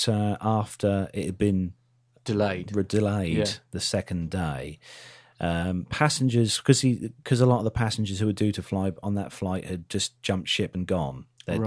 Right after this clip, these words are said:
Speaker 1: gone
Speaker 2: Right.
Speaker 1: and made their
Speaker 2: Okay.
Speaker 1: own arrangements and gone
Speaker 2: Yeah.
Speaker 1: elsewhere.
Speaker 2: Yeah.
Speaker 1: The aircraft was, uh, obviously
Speaker 2: Emptier.
Speaker 1: very much
Speaker 2: Yeah.
Speaker 1: emptier. So the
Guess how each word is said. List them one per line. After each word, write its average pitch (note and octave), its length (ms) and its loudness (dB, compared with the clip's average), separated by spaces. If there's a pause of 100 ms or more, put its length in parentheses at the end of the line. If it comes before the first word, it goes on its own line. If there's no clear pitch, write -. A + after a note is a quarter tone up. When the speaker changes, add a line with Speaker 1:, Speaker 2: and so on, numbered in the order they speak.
Speaker 1:
gone F#2 220 4
Speaker 2:
Right. E2+ 80 -4
Speaker 1:
and - 200 -10
made F#2+ 200 -2
their E2 100 -2
Speaker 2:
Okay. E2+ 120 -2
Speaker 1:
own F2+ 80 -4
arrangements F2+ 440 -4
and F2+ 80 -4
gone E2 160 0
Speaker 2:
Yeah. G2+ 80 0
Speaker 1:
elsewhere. D#2 520 -4
Speaker 2:
Yeah. G#2 100 -6 (440)
Speaker 1:
The A2+ 140 4
aircraft B2+ 520 4
was, - 460 0
uh, D#2+ 320 -4 (300)
obviously F2+ 300 -2
Speaker 2:
Emptier. A2+ 460 -2
Speaker 1:
very F2 260 2
much E2 220 -6
Speaker 2:
Yeah. A#2+ 60 6
Speaker 1:
emptier. G2+ 340 4 (460)
So A#2 580 6
the A2 640 4